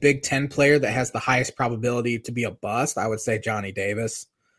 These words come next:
He, uh, he wasn't very efficient. He was, I, I've said this, and maybe it's just 'cause I'm biz-, bitter 'cause I thought Kofi deserved it, but, uh, I thought Johnny Davis was one of the worst Big Ten players of the year ever.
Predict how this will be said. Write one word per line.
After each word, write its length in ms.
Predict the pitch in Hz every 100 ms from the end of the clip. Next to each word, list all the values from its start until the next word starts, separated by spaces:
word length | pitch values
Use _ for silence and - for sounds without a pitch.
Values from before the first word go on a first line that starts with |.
| _ _ - - _ _
He, 340 | - 139 135 131
uh, 280 | 123 117 120
he 140 | 123
wasn't 360 | 147 160 175 151
very 220 | 151 147
efficient. 560 | 123 - 147 147 135 - _ -
He 180 | 190
was, 180 | 202 165
I, 300 | 202 180 175
I've 160 | - 175
said 220 | - 151
this, 160 | 151 143
and 140 | 170
maybe 180 | 196 180
it's 80 | 135
just 140 | 131
'cause 60 | 165
I'm 100 | 139
biz-, 280 | 123 135 139 - 135
bitter 280 | 127 131 143
'cause 140 | 139 131
I 60 |
thought 240 | 120 123 -
Kofi 340 | 131 123 131
deserved 380 | 120 123 131 160
it, 140 | 170 165
but, 300 | 135 131 120
uh, 240 | 135 123 127 _ _ - - 151
I 60 |
thought 180 | 190 170
Johnny 180 | 165 151
Davis 300 | 147 135 -
was 60 | 143
one 100 | 139
of 60 |
the 80 | 123
worst 420 | 120 135 131 - - 131
Big 180 | 139
Ten 160 | - 135
players 480 | - 131 123 110 117
of 160 | 131 110
the 80 | 113
year 240 | 110 107 -
ever. 400 | 113 120 135